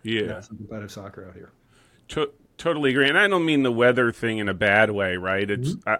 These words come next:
Speaker 1: I'm a big f-, I'm a, I'm a big believer. I think we've homogenized the game in the States too much, and I think we
Speaker 2: <laughs>
Speaker 1: expect this homogenization of the game, and you see it in club soccer. And,
Speaker 2: Mm-hmm.
Speaker 1: you know, we wanna develop a little bit of a robot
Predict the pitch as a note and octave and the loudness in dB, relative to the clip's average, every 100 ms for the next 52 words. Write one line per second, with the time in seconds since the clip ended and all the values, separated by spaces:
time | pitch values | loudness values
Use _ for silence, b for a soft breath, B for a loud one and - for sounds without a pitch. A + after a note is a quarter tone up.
0 | B2 C#3+ A#2+ F2+ B2+ A#2 F2+ _ - - | 0 0 0 0 2 2 -2 _ -20 -20
1 | - - B2+ D3 A2+ _ - C3+ A#2 F#2 | -20 -10 -6 -6 -8 _ -10 -6 -6 -4
2 | B2+ A2+ F#2 G#2+ G#2 A2 A2 G2 G2 F#2+ | -4 -4 -6 -6 -4 -4 -6 -6 -8 -6
3 | F#2+ F2+ _ _ _ _ _ _ _ b | -8 -10 _ _ _ _ _ _ _ b
4 | b b b - - D#3 A#2+ G#2+ A2 G#2 | b b b -18 -14 -8 -8 -8 -8 -8
5 | G2 G#2 F#2+ F2+ - E2+ F2+ F2+ E2+ D#2 | -8 -10 -10 -12 -16 -16 -16 -16 -16 -18
6 | - - D#2+ D2+ - - F2+ E2 D#2 - | -20 -16 -16 -16 -18 -20 -20 -18 -20 -20
7 | F#2 E2 - G2 F2 G2+ G2 F#2+ G2+ F#2+ | -18 -18 -18 -18 -18 -14 -12 -12 -14 -18
8 | - - A2 G#2 - F#2+ - G#2 G2 F#2+ | -20 -10 -6 -6 -8 -14 -14 -14 -10 -8
9 | F#2+ F#2 F2+ F2 F2+ F2+ - F#2 E2+ E2 | -10 -12 -16 -14 -10 -10 -12 -14 -14 -16
10 | D#2+ F2+ F#2 F2+ D#2+ F2 - A2+ G#2 F#2+ | -14 -14 -12 -14 -16 -18 -12 -8 -8 -8
11 | F2+ - F2 E2 - E2 E2 E2 E2+ D2 | -14 -14 -14 -14 -16 -12 -12 -14 -18 -20
12 | - B B B G2+ G#2+ G2+ G2 G#2 G#2 | -20 B B B -20 -12 -8 -6 -4 -6
13 | F#2 F#2 F#2 F2 F#2+ F#2 F2 F2+ D#2+ D#2+ | -6 -8 -8 -8 -8 -8 -8 -10 -10 -14
14 | D#2 F2 F2 D#2+ E2+ E2 - | -12 -10 -10 -10 -8 -8 -12